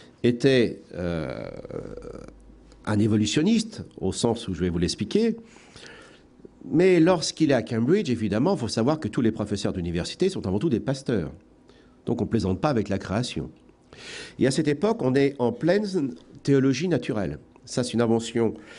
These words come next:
euh, très, très forte, euh, des, des Anglais. C'est plus ancien, ça vient du dix-septième siècle, on va dire, pour faire simple, avec John Ray et bien d'autres. Et puis surtout, un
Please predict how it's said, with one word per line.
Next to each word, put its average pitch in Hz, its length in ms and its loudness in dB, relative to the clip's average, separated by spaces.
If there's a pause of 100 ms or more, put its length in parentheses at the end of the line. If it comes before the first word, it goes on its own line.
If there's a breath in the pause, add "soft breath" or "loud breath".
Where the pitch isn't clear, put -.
(240 loud breath)
euh, 90 440 0
très, 160 200 -2
très 143 160 -2
forte, 131 480 -2
euh, 90 200 4
des, 80 160 -2
des 101 240 0
Anglais. 143 600 2
C'est 92 140 -6
plus 110 200 0
ancien, 107 480 2
ça 80 160 -4
vient 87 180 0
du 85 200 0 (600 loud breath)
dix-septième 85 380 -2
siècle, 87 320 -4
on 73 40 -6
va 76 100 -6
dire, 90 200 0
pour 67 140 -10
faire 76 160 -8
simple, 110 320 0
avec 73 220 -6
John 85 220 -2
Ray 92 340 2
et 78 40 -2
bien 85 200 -2
d'autres. 143 300 2 (420 loud breath)
Et - 60 0
puis 202 120 2
surtout, 208 560 0 (100)
un 123 420 2